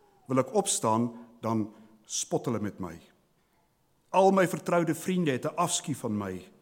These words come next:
en die wat ek liefgehad het, het hulle teen my gekeer. My gebeente kleef aan my vel en aan my vlees en ek het slegs met my tandvlees ontsnap. Ontferm julle oor my.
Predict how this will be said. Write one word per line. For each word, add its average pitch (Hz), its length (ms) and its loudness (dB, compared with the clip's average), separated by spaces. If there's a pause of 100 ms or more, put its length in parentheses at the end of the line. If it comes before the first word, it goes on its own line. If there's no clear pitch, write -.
(500)
en 160 100 6
die 180 140 2
wat 175 140 4
ek 127 120 0
liefgehad 156 640 2
het, 139 160 -4
het - 100 -8
hulle 131 200 0
teen 156 220 4
my 131 160 4
gekeer. 123 460 -6 (1500)
My 160 120 6
gebeente 165 560 6 (140)
kleef 180 320 4
aan 147 80 4
my 143 160 6
vel 170 460 2
en 143 100 4
aan 139 100 4
my 135 140 4
vlees 165 580 2 (440)
en 147 100 0
ek 151 140 0
het - 80 -4
slegs 170 580 -2
met 143 160 0
my 135 80 2 (160)
tandvlees 160 680 0 (200)
ontsnap. 131 520 -2 (3750)
Ontferm 156 400 0
julle 135 240 2
oor 123 240 -2
my. 107 140 -2